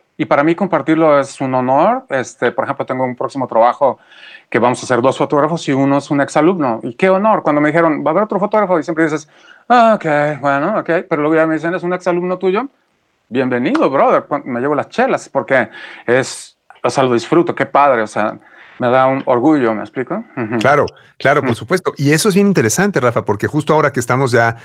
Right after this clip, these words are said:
Speaker 2: a punto de escuchar una siguiente canción, les recuerdo que este programa a partir de mañana va a estar disponible en su plataforma favorita de podcast, en formato de podcast, y también en el canal de YouTube Masala Oficial. Estamos transmitiendo en este momento a través de Facebook Live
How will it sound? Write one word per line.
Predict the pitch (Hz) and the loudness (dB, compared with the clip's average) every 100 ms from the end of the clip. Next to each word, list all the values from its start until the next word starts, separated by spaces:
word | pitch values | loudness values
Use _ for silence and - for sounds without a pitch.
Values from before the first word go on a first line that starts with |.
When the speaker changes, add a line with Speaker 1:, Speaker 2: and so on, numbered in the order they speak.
| - - | -20 -6
Speaker 2:
a | 101 101 | -6 -2
punto | 120 120 123 120 | -2 2 2 0
de | 110 92 87 85 82 - - _ - | -2 -4 -2 -4 -6 -12 -20 _ -10
escuchar | 123 117 127 123 | -8 -2 0 2
una | 120 113 101 95 87 | 2 2 0 -2 -4
siguiente | 120 123 | -2 -2
canción, | 123 120 139 | 0 0 2
les | 127 | 2
recuerdo | 131 202 226 - | 2 2 0 0
que | 170 | -2
este | - 160 | 0 -4
programa | 135 123 135 139 147 | 0 2 2 2 0
a | |
partir | 120 92 - 117 123 | 0 -4 -2 -2 -2
de | 113 107 104 | 0 2 2
mañana | 95 101 123 127 123 151 - - - | -2 0 2 2 0 -2 -10 -18 -2
va | 107 | -2
a | |
estar | - 110 | 2 0
disponible | 107 - 101 107 110 110 110 113 _ _ | -2 -2 0 0 2 2 2 0 _ _
en | 104 95 | -6 -4
su | 92 | -2
plataforma | 95 90 110 117 | -2 -2 0 -2
favorita | - 98 107 110 | 0 -2 2 0
de | |
podcast, | 104 123 123 127 117 - | 0 -2 0 -2 -4 -8
en | 98 | -8
formato | 95 123 139 | -4 -2 -2
de | 147 | -2
podcast, | 156 156 156 - | -2 -2 -4 -2
y | 170 | -4
también | 160 135 120 127 139 - _ - | 0 0 2 2 0 -4 _ -4
en | 113 113 | 0 0
el | |
canal | 110 107 110 | 2 0 2
de | |
YouTube | 104 107 107 | 0 0 0
Masala | 104 110 107 | 0 2 0
Oficial. | 104 98 139 143 | 0 0 2 0
Estamos | 117 110 110 | -2 -2 -2
transmitiendo | 104 95 101 117 113 | -4 -2 -2 0 0
en | |
este | 107 107 | 0 0
momento | 101 107 107 107 | 0 2 2 0
a | |
través | 104 101 | 0 0
de | 101 | -2
Facebook | - 180 175 151 | 0 0 0 0
Live | 160 | 0